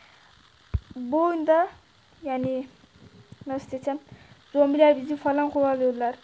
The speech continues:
Biz onlara silah atıyoruz. Dünyayı zombiler ele geçirmiş.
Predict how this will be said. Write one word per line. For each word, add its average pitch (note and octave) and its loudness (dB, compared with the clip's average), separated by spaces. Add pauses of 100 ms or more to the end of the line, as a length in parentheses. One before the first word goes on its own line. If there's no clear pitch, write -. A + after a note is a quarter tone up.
(140)
Biz C4+ -6
onlara C#4+ 0
silah C#4 -4 (260)
atıyoruz. C4 -8 (1700)
Dünyayı C4+ -2
zombiler C4+ 0
ele C4 -2
geçirmiş. B3+ -4